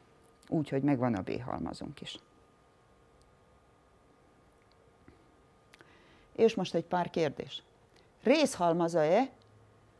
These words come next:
az A halmaz, ugye, mivel az A betű kapcsos zárójelek közé van írva, ez az A halmaz. A elemet tartalmazó halmaz, ennek az A halmaznak.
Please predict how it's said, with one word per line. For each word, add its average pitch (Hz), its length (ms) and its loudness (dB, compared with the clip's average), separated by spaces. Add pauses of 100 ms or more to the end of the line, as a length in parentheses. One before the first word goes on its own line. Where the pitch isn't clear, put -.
(140)
az 220 200 4 (420)
A 196 320 4
halmaz, 127 640 2
ugye, 156 220 -2
mivel 156 300 0
az 143 120 0
A 196 180 4
betű 165 260 2
kapcsos 208 400 0
zárójelek 160 540 2
közé 156 280 -6
van 143 160 -4
írva, 175 300 -4
ez 175 160 -2
az 170 140 -4
A 151 240 -2
halmaz. - 500 -4 (240)
A - 200 -6
elemet 147 360 2
tartalmazó 151 640 -4
halmaz, 170 540 -2 (420)
ennek 294 440 8
az 156 140 2
A 151 80 4
halmaznak. 120 920 0